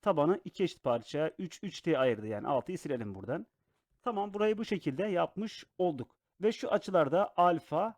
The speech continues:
alfa. Arkadaşlar ben şuraya da alfa diyorum. Sebep burası üç alfa.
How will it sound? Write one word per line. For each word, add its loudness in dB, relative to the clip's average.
alfa. 2
Arkadaşlar 0
ben -2
şuraya 0
da 4
alfa 2
diyorum. -2
Sebep 0
burası 0
üç 0
alfa. 0